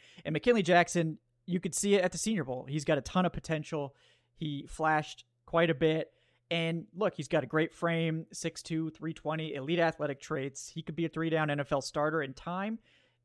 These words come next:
Super high energy. He's got good technique against the run. I think he's an immediate early down contributor. Um, and he's got all the traits to, to be a good pass rusher. He just needs to learn the pass rush plan, learn the counters, learn the moves.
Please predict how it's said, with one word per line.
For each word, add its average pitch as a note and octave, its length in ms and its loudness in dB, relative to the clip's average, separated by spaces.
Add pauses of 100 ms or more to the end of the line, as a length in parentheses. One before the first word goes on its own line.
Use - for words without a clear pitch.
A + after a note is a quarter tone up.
(240)
Super - 340 0
high F3+ 240 6
energy. D#3 580 -2
He's C#3 200 -12
got D3+ 320 -2
good E3+ 160 -6
technique - 560 -8 (160)
against D#3 320 -4
the B2+ 80 -2
run. D#3+ 420 4
I D3 140 -2
think D#3 180 -4
he's D3+ 220 -8
an D#3 180 -4
immediate D3 400 -2
early D3+ 220 0
down C#3 260 -4
contributor. F#3+ 680 -4 (480)
Um, D3+ 420 4 (100)
and F#3 80 0
he's F3+ 140 -2
got G#3 200 4
all A3 160 4
the F#3 100 2
traits - 560 0
to, D#3+ 320 -6 (140)
to D#3 220 -4
be D3+ 320 -4
a D3 140 -4
good D3 240 0
pass C3 320 0
rusher. C3 240 -10
He D#3 140 -8
just F3+ 340 -4
needs E3 280 -6
to C#3+ 100 -4
learn D3 180 0
the C#3+ 60 -6
pass C#3+ 280 0
rush D3 200 -6
plan, F#3+ 420 -2
learn D#3+ 220 -6
the D3+ 80 -12
counters, D3+ 420 -2
learn D3 220 0
the C3 80 -4
moves. C3 460 0